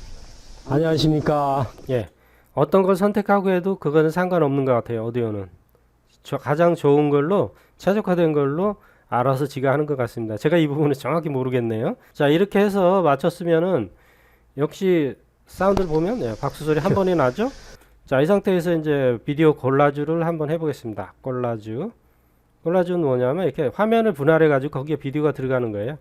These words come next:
Speaker 2: 비디오 클립만 어, 해당 오디오가 동기화되지 않-, 동기화되는지 확인하십시오. 오디오 전용 클립을 전송하지 않습니다. 뭐 각지르에서 첫 번째 비디오 클립만 비디오 콜라주 디자이너로 전송될 수 있습니다.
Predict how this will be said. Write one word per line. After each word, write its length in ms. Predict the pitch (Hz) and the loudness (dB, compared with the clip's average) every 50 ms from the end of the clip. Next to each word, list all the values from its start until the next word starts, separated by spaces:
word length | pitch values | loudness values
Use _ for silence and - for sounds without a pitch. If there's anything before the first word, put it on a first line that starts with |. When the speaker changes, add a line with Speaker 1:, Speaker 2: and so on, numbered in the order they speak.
| _ _ _ | _ _ _
Speaker 2:
비디오 280 | - 143 139 170 165 | -10 -6 0 0 0
클립만 760 | 165 - 185 175 170 170 165 160 160 156 156 151 143 139 139 135 | 0 0 -2 0 0 0 0 0 0 0 0 2 2 0 0 0
어, 140 | 139 135 131 - _ _ _ _ _ _ _ _ _ _ _ _ _ _ _ _ - | 0 -2 -2 -6 _ _ _ _ _ _ _ _ _ _ _ _ _ _ _ _ -4
해당 300 | 160 170 180 175 170 156 | -2 2 4 4 4 4
오디오가 420 | 147 139 143 143 143 135 143 139 | 4 2 2 0 2 2 0 -2
동기화되지 640 | 139 135 131 131 131 135 135 127 131 127 117 131 135 | -2 -2 -4 0 0 0 2 2 0 -2 -2 -2 -2
않-, 320 | 117 113 117 120 113 110 _ | -2 -2 -2 -4 -6 -8 _
동기화되는지 840 | - 131 131 131 135 139 135 135 127 135 131 131 131 131 123 120 139 | -4 -4 -4 -2 0 0 0 0 0 0 -2 -2 -2 -2 -4 -4 -6
확인하십시오. 840 | 131 156 160 156 160 156 143 131 120 - - - - 120 110 113 | -4 -4 -4 -2 -2 -2 -2 -4 -6 -8 -14 -8 -6 -6 -4 -2
오디오 380 | 123 127 127 143 143 143 143 139 | -4 -4 -4 -2 0 0 0 0
전용 320 | 135 135 135 135 135 127 | 0 -2 -2 -2 -2 -4
클립을 380 | - - 127 127 127 131 135 131 | -4 -6 -4 -4 -2 -2 -4 -4
전송하지 480 | - 127 113 120 131 123 120 113 120 | -4 -4 -4 -2 -2 -4 -4 -2 -2
않습니다. 840 | 117 113 110 - - 120 117 117 110 117 117 113 110 107 104 104 101 101 | -4 -4 -4 -6 -6 -6 -4 -4 -2 -2 -2 -2 -2 -2 -4 -4 -6 -8
뭐 180 | 104 113 113 107 | -10 -12 -12 -14
각지르에서 720 | - - - - - - 131 131 120 127 120 127 143 139 135 - - - - _ _ _ | -10 -12 -12 -12 -8 -6 -6 -4 -4 -4 -4 -4 -6 -6 -6 -10 -20 -20 -20 _ _ _
첫 240 | - - 170 170 - | -2 -2 -2 0 0
번째 280 | 175 165 165 - 156 | -2 -2 -2 -2 -8
비디오 280 | 139 147 143 131 135 127 | -6 -6 -4 -2 -2 -2
클립만 560 | 131 - 135 123 123 120 120 131 151 180 208 | -2 -4 -6 -4 -2 -2 -2 -2 -2 -4 -4
비디오 380 | 190 - 147 139 139 139 135 127 | -6 -8 -8 -6 -2 -4 -4 -2
콜라주 500 | - 127 127 123 123 120 113 123 117 113 | -2 -4 -2 0 -2 -2 -2 -4 -8 -8
디자이너로 560 | - 117 110 123 113 113 107 113 120 143 156 | -8 -6 -4 -2 -2 -2 -2 -4 -4 -6 -6
전송될 480 | - - 131 120 131 127 123 - 120 | -4 -4 -6 -6 -6 -8 -8 -8 -10
수 140 | 110 - - | -10 -10 -12
있습니다. 640 | 113 - - - 117 110 107 107 101 107 104 98 95 | -14 -14 -12 -12 -10 -8 -8 -8 -8 -8 -10 -10 -12